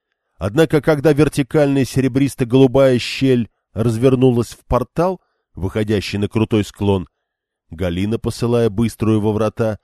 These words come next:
совершенно не думала о Саидин. Ни о чем она не думала, только о Тираве. И Галина едва не взвыла от отчаяния, поняв, что находится на противоположном от лагеря склоне хребта.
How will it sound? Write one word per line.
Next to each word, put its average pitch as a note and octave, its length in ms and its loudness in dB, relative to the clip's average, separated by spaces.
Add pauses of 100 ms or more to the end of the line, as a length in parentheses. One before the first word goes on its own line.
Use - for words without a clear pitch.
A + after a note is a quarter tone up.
(220)
совершенно D#3+ 680 -2
не F#2 160 -4
думала F2 540 -2
о F2+ 40 -8
Саидин. F2+ 640 -6 (580)
Ни G2+ 160 -6
о A#2 140 0
чем A2 360 0
она E2+ 160 -6
не G#2 140 -6
думала, C#2+ 500 -4 (320)
только F2 400 -6
о F2 160 -12
Тираве. E2+ 580 -8 (560)
И F2 100 -10
Галина B2 400 0
едва A#2+ 400 2
не B2+ 140 2
взвыла A#2+ 520 2
от A#2+ 120 -2
отчаяния, A2+ 760 2
поняв, A2+ 400 -2
что - 180 -2
находится A2+ 580 0
на A2+ 140 0
противоположном B2 1080 2
от - 140 -2
лагеря A#2 380 0
склоне A#2 440 -2
хребта. G2+ 640 -4